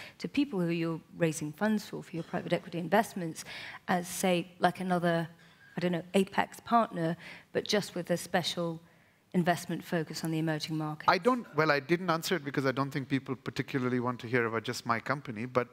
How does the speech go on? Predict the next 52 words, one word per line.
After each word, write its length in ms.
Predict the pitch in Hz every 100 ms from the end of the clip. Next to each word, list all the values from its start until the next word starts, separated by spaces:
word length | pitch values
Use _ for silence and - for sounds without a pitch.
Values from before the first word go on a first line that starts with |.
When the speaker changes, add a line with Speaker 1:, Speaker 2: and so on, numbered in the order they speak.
| -
Speaker 2:
if 220 | 131 -
you 140 | 120
insist 520 | 120 120 117 151 - 135
on 180 | 123
me 120 | 123 123
doing 200 | 131 127
that, 100 | 117
I 40 |
hate 280 | 107 135 135
talking 300 | 131 - 131
about 180 | 117 110
ourselves, 420 | 107 151 143 -
but 140 | - 120 - - - -
the 100 | 131
reality 520 | 135 147 170 151 131
is 160 | 131
that 180 | 127 123
we 320 | 120 143 160 - - 139
operate 400 | 139 156 143 131
on 100 | 120
a 60 |
footprint 600 | - 226 - - 135 143 - - -
that 100 | 156
is 160 | 170 170
across 340 | - 180 170
all 120 | 175
these 240 | 151 147 143
markets, 420 | 139 139 107 - - - -
and 120 | 135
we 100 | 143
do 260 | 120 196
it 140 | 202 -
to 40 |
best-in-class 720 | 120 127 143 - 147 131 120 -
standards. 680 | - 123 120 101 90 - - - - -
So 160 | - 160
to 140 | 160
the 100 | 151
investors, 480 | 139 147 170 170 127
they 140 | 135
will 100 | 135
never 260 | 131 151 147
give 200 | 139 123
us 180 | 117 139
money 360 | 135 123 120 - - -
if 200 | 165 123
we 80 | 139
don't 180 | 131 135
have 220 | 131 120
those 180 | 120 107
best-in-class 560 | 117 - 120 110 113
standards, 480 | - 117 113 151 -